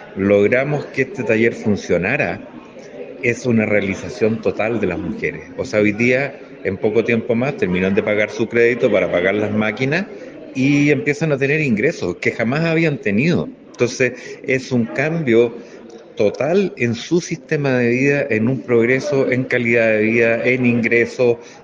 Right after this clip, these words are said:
en conocimiento y en relacionarse con todas. Antiguamente cada una estaba en su casa y hoy día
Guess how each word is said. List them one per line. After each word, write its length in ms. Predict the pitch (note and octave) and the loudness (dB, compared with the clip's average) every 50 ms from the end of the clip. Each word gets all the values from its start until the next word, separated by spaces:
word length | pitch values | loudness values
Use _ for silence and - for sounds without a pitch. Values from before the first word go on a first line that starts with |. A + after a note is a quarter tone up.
| - - | -6 -2
en 200 | C3 C3 C3+ B2+ | -2 -2 0 0
conocimiento 1040 | C3 C3 A#2+ A#2 A2+ - - A#2 G#2 G#2 A2 A2+ A2 A2 A2 G#2+ - A#2 A#2 A2+ - - - - G2+ G2 | 0 0 0 0 0 -2 -4 -4 -2 0 2 2 2 0 -2 -4 0 0 0 0 -2 -6 -14 -14 -4 0
y 60 | A2+ | 0
en 120 | A2 G#2+ G2+ | 2 2 2
relacionarse 720 | G2+ G2 G2 F#2 - - F#2+ G2 G#2+ A#2+ B2 - C3+ - | 0 0 -2 -2 -2 -4 -4 -2 -2 -4 -4 -6 -6 -4
con 200 | - A2 G#2+ G#2+ | -2 -2 -4 -2
todas. 280 | - B2+ A#2 F#2+ F2+ | 0 2 2 2 2
Antiguamente 640 | G2 G#2+ - - F3 E3+ E3 D#3 E3+ D#3+ - E3+ E3 | 0 -4 -4 -2 0 0 0 0 -2 -2 -2 -2 -2
cada 200 | - C#3 C3 C3+ | 0 0 2 2
una 200 | D3+ D#3+ D#3+ D#3 | 0 -2 -4 -4
estaba 240 | - - C#3+ D3 | -4 -2 -2 0
en 80 | D3 C3+ | -2 -2
su 180 | - - A#2+ - | -4 -6 -6 -4
casa 420 | B2+ C#3 E3 - - G2+ G#2 - - G#2 | -4 -4 -4 -4 -6 -6 -6 -6 -4 0
y 60 | A2 | 0
hoy 140 | G#2+ G#2+ G#2+ | 0 0 0
día 340 | B2 C#3 D3+ D#3 D#3+ D3+ | 0 0 0 0 0 -2